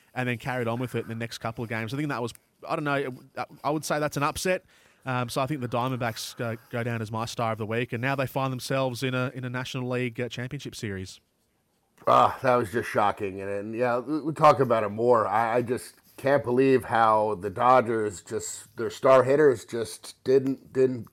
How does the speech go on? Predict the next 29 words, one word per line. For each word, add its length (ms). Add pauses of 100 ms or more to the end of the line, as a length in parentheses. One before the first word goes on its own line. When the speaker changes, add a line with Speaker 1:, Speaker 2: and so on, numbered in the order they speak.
(180)
Speaker 2:
come 200
up 180
big. 300
And, 140 (460)
you 80
know, 160
there's 120
a 60
lot 180
of 80
talk. 320
We, 240
we 120
really 260
need 160
to 240
kind 200
of 60
talk 220
more 160
about 340 (120)
the, 220
uh, 160
the 80
playoff 380
structure, 640
and 200 (360)
it's 80
been 240